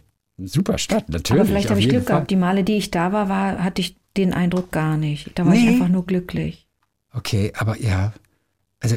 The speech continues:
Speaker 1: so, aber so viele, also du, du stehst ja ständig im Weg, also als, als Fußgänger.
Speaker 2: Das habe ich gar nicht so empfunden. Was ist denn das?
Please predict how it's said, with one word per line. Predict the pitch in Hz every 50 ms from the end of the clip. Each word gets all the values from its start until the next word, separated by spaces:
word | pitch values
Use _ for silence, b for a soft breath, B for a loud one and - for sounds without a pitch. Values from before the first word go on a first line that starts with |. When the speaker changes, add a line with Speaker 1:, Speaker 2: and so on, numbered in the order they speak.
| - -
Speaker 1:
so, | 123 107 135 -
aber | - 113 113
so | 104 120 143
viele, | 160 - - 156 143 139 135 127 123 127 - _ _ - _ - - 113 - - -
also | - 107 104 117 107 - -
du, | - 123 110
du | 113 123 117
stehst | - - 143 151 151 - -
ja | 120 110
ständig | - - - 139 151 160 151 - -
im | 135 131 123
Weg, | 139 117 82 87 - - - _ _ _ _ _ _ _ _ _ -
also | 101 92 85
als, | 73 85 -
als | - 95 - - 107 -
Fußgänger. | - - 120 - - - 82 80 80 73 107 - B B B B B B B B B B B 139 - _ B 170 B B B B B
Speaker 2:
Das | - - 208
habe | 214
ich | 226 - -
gar | - 247 269
nicht | 294 302 294
so | - -
empfunden. | 247 240 240 - - 294 330 294 226 202
Was | 208 208 -
ist | - - - -
denn | 294 269 202
das? | 175 170 170 170 - -